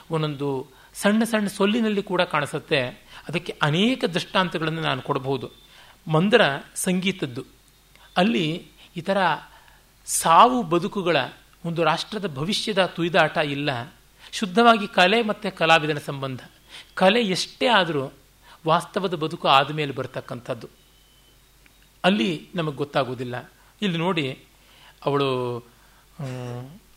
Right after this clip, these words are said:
ಆ ಕಾದಂಬರಿಯನ್ನು ಬರೆಯುವಾಗ ಆ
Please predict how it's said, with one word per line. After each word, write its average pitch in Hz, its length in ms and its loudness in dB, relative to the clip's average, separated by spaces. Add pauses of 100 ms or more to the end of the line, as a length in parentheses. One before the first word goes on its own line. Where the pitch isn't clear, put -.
(180)
ಆ 131 400 0
ಕಾದಂಬರಿಯನ್ನು 175 680 2
ಬರೆಯುವಾಗ 151 520 -2 (840)
ಆ - 20 -10